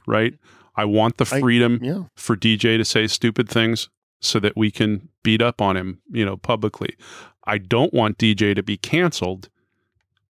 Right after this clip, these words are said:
Speaker 1: right? Because I disagree with him or
Speaker 2: But
Speaker 1: whatever. Like, that's just, that's just wrong.
Speaker 2: But see, I disagree with the idea that somebody's canceling somebody else. Their choices led them to the position that their employer took those steps.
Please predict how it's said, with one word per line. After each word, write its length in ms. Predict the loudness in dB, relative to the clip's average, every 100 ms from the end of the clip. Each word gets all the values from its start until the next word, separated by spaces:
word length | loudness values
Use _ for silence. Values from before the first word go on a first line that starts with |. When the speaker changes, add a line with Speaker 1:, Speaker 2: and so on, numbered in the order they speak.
| _ _ _
Speaker 1:
right? 420 | -4 0 0 -2 -8 _ _ _ 0
Because 680 | 0 2 0 0 -2 -8 -14 _ _ _ _
I 120 | -4
disagree 500 | -2 -2 0 0 2 2
with 180 | 2
him 240 | 0 0 0
or 60 | -2
Speaker 2:
But 40 |
Speaker 1:
whatever. 280 | -2 -4 -2
Like, 240 | -2 0
that's 200 | -2 0
just, 280 | 0 0 -2 _
that's 240 | -4 -4
just 300 | -2 -2 -2
wrong. 180 | -4 0
Speaker 2:
But 140 | 0 2
see, 200 | 0 2
I 160 | 2 0
disagree 1000 | -2 -2 0 2 -2 -2 -2 2 4
with 200 | 4 2
the 120 | 2 2
idea 440 | 2 2 2 0
that 180 | -2 -6
somebody's 420 | -4 0 0 -2
canceling 560 | -6 -2 -2 -2 -2 -2
somebody 340 | -2 -2 0
else. 260 | 0 0 -4
Their 200 | 0 0
choices 680 | 0 0 2 2 2 0 0
led 300 | 0 0 2
them 200 | 0 0
to 100 | -2
the 100 | -4
position 540 | -2 -2 -2 -4 -4 -8 _ _ _ -4
that 120 | 0
their 160 | 2
employer 400 | 2 0 2 2
took 240 | 2 -2 0
those 180 | 0 0
steps. 400 | 0 -2 -4